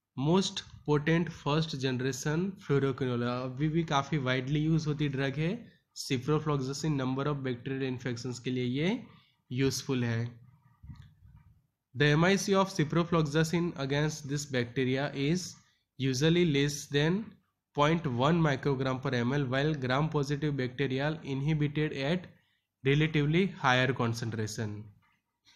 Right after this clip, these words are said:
Ciprofloxacin is contraindicated during the pregnancy। तो during the pregnancy ये मेडिसिन जो है वो contraindicated है, वो आपको खास याद रखना है।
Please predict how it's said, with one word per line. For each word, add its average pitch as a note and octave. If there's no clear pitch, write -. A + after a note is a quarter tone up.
Ciprofloxacin F3
is F3
contraindicated D3
during A#2
the G3+
pregnancy। A#2
तो C3
during E3+
the F#3
pregnancy E3
ये E3
मेडिसिन D3+
जो C3+
है C3+
वो D3+
contraindicated D3
है, F#3
वो C3
आपको C3
खास C3+
याद A#2
रखना A#2
है। A2